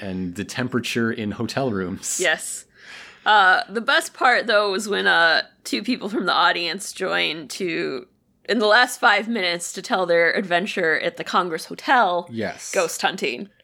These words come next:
Speaker 1: Uh, some, some amateur ghost hunters themselves who were dressed as Dipper Pines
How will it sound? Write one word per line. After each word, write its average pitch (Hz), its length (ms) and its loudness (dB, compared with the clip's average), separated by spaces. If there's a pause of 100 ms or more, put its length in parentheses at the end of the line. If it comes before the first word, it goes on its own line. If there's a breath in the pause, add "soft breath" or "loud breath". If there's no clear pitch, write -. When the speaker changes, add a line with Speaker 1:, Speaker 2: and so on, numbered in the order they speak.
(260 soft breath)
Speaker 1:
Uh, 120 120 -6
some, 123 500 0
some 113 320 -4
amateur 123 420 -2
ghost 131 260 0
hunters 147 280 -4
themselves 131 500 0
who 185 120 -2
were 190 200 2
dressed 185 680 -2
as 120 200 -4
Dipper 147 300 2
Pines 151 880 -2